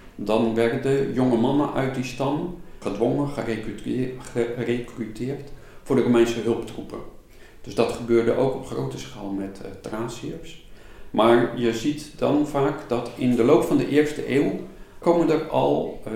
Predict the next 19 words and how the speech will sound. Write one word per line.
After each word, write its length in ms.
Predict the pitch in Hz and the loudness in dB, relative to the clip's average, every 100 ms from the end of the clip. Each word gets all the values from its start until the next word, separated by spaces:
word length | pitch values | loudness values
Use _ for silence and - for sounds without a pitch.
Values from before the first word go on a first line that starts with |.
| 104 | 2
nieuwe 300 | 147 156 143 | 2 4 0
recruten 720 | 139 - 147 151 143 143 - - - - | 0 -4 -6 -6 -4 -6 -6 -14 -16 -14
van 300 | - 131 123 | 0 2 4
een 100 | 127 | 2
totaal 540 | 131 123 - 123 127 | 2 0 0 -2 0
andere, 500 | - 139 131 123 113 | 2 4 4 4 2
eh, 440 | 113 117 110 113 - | 0 -2 -2 -2 -2
etnische 320 | 120 110 - 107 | -4 -4 -6 -8
herkomst 600 | 110 135 - 101 95 - | -6 -6 -6 -8 -8 -6
in. 340 | 101 98 - - - - - - | -6 -6 -12 -16 -18 -18 -18 -6
Maar 160 | 104 | 0
bij 120 | 113 | 2
die 120 | 110 110 | 2 0
Thracische 680 | - 127 120 - 101 - 101 95 - | 0 -2 -2 -6 -10 -8 -8 -8 -4
ruiters 440 | 123 196 160 - | -4 -2 -6 -10
was 180 | - 131 | -8 -8
het 120 | 135 | -6
blijkbaar 420 | 131 143 147 147 | -2 -2 -2 -6
zo 280 | - 135 - | -4 -6 -6